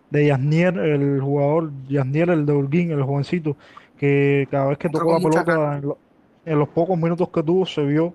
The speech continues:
Speaker 1: se vio algo diferente. Y entonces entre ellos está las opciones de, de algún posible cambio, que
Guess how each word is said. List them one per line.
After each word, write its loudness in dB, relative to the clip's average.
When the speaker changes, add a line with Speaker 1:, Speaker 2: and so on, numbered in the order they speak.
Speaker 1:
se -14
vio 0
algo 2
diferente. -2
Y -2
entonces 0
entre 2
ellos 4
está 2
las 2
opciones -2
de, 2
de -2
algún -2
posible -2
cambio, -2
que -2